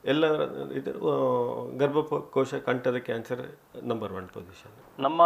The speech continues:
Speaker 2: ಈ ಕರಾವಳಿ ಭಾಗದಲ್ಲೂ ಕೂಡ ಅದರ ಪ್ರಮಾಣ ಜಾಸ್ತಿಯಾಗಿ ಇದೆಯಾ ಸರ್?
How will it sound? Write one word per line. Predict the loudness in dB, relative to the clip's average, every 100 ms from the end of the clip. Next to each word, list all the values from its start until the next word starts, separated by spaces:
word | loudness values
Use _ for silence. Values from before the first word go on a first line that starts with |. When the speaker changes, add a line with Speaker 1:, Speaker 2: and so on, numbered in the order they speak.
| 8
Speaker 2:
ಈ | 6
ಕರಾವಳಿ | 4 10 10 10 8
ಭಾಗದಲ್ಲೂ | 8 8 4 0
ಕೂಡ | 0 2
ಅದರ | 4 2
ಪ್ರಮಾಣ | 2 4 6 4
ಜಾಸ್ತಿಯಾಗಿ | 4 4 4 0 0 -2
ಇದೆಯಾ | -4
ಸರ್? | -6 -8